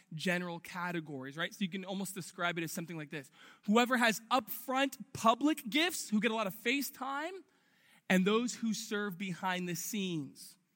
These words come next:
all right? That's, I think that's how he's using these. And so for the first one, he says this, "If your gift involves you talking," he says, "Whoever speaks, whoever's gift involved them proclaiming, speaking in an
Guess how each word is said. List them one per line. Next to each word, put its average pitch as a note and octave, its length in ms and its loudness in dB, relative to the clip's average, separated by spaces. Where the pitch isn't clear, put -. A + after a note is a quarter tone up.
all D3 100 -8
right? D#3 280 -6
That's, - 220 -6
I E3 60 -6
think F3+ 180 -4
that's F3+ 180 -8
how F#3 120 -6
he's F3 220 -6
using G#3 300 -2
these. C3+ 180 -6
And D#3 80 -10
so E3+ 160 -8
for F3 120 -12
the F3 80 -8
first A#3+ 340 -2
one, F3 100 -6
he D#3 120 -4
says F3+ 240 -4
this, G#3 240 -2
"If C4 260 6
your C#4 220 -2
gift B3 320 2
involves G#3 640 0
you G#3 240 -2
talking," F3+ 640 -2
he G3+ 100 0
says, F#3+ 200 2
"Whoever B3 340 2
speaks, - 800 2
whoever's A#3+ 340 6
gift - 260 2
involved A#3+ 400 0
them B3 120 4
proclaiming, B3+ 840 0
speaking C#4 640 4
in C#4 60 2
an C4 100 2